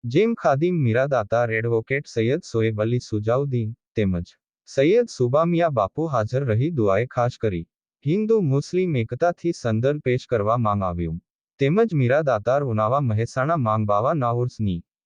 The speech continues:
ધામધૂમથી ઉજવણી કરવા માંગ આવી.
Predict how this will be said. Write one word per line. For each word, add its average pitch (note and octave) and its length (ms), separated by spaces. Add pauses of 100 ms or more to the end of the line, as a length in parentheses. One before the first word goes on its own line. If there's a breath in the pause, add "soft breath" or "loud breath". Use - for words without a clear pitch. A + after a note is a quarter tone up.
(140)
ધામધૂમથી E3+ 760 (120)
ઉજવણી D#3+ 440
કરવા A#2+ 380
માંગ G#2+ 240
આવી. E2 200